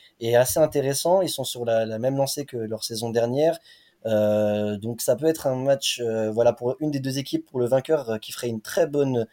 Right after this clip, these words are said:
une très bonne affaire avec, euh, trois points de plus, qui sera à neuf points en, en trois matchs. Donc, euh, quand même un match assez crucial en ce début de saison. Euh, et puis on a aussi, euh, Villarreal,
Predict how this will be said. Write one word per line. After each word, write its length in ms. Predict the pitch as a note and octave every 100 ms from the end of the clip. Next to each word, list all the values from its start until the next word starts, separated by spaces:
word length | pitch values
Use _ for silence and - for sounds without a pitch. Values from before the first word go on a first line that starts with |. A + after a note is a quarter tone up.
| _ _ _
une 60 | A2+
très 180 | - C#3+
bonne 180 | D3 C3+
affaire 340 | C3 E3 D3+
avec, 260 | A#2 A2 A#2
euh, 100 | G#2+
trois 240 | - A#2+
points 140 | B2+
de 60 | B2
plus, 260 | - E3 -
qui 100 | A#2
sera 180 | -
à 20 | A#2
neuf 200 | C3+ -
points 180 | D3 C3+
en, 340 | A#2 A2 G#2 _ _ _
en 100 | B2
trois 180 | - B2+
matchs. 240 | C3+ C#3+ A#2
Donc, 240 | A#2 A2+
euh, 240 | G#2+ G#2+ _
quand 100 | C#3
même 180 | D3 C#3
un 60 | B2+
match 220 | B2 -
assez 160 | C#3
crucial 400 | - C3+ - C3
en 100 | A#2
ce 180 | A2 -
début 280 | G#2 A2 G#2+
de 40 |
saison. 360 | - A#2 C3 E3+ - - - _ _ -
Euh, 680 | A#2+ A#2 A#2 A#2 A#2 A#2 A#2
et 140 | A#2
puis 160 | G#2+ C#3+
on 180 | C#3 C3+
a 100 | C3+
aussi, 380 | C3 D#3+ D#3
euh, 420 | C#3 A#2+ A#2 A#2 A2
Villarreal, 680 | D#3+ C#3+ B2+ C3 E3 F3